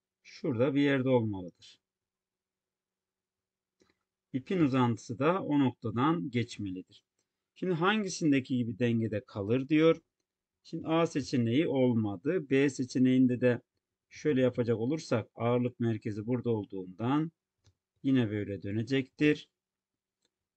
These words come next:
Aynı şekilde ağırlık merkezini böyle yaptığımız zaman burada bir yerde olduğundan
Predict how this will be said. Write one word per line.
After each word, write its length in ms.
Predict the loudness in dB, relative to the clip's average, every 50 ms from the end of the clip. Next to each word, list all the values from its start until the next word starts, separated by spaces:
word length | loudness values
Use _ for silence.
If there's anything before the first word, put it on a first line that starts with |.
| _ _
Aynı 260 | 0 2 2 2 2 2
şekilde 460 | 0 0 -2 0 -2 -2 0 0 2
ağırlık 460 | 2 2 2 4 4 2 0 0 0
merkezini 560 | 0 2 2 0 0 -2 -4 -4 -4 -4 -2
böyle 220 | -2 0 0 2 2
yaptığımız 520 | 2 2 0 -2 -6 -6 -6 -4 -6 -6
zaman 400 | -8 -8 -8 -8 -8 -10 -10 -10 -8
burada 360 | -6 -6 -4 -2 -2 -2 -2
bir 60 | -2
yerde 280 | -2 -2 -4 -6 -6 -8
olduğundan 760 | -8 -8 -10 -10 -12 -12 -12 -8 -4 -2 0 0 0 -2 -4